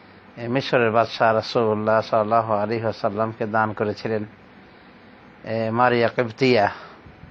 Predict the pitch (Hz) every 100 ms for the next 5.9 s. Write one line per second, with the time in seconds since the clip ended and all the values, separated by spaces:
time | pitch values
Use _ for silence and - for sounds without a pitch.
0 | - 117 113 - 113 123 - - - -
1 | - - - - - - - - - -
2 | - - 143 131 117 120 120 120 127 -
3 | - - - - - 160 156 139 117 127
4 | 123 135 135 127 123 127 123 117 - -
5 | 120 113 110 113 107 - 117 139 165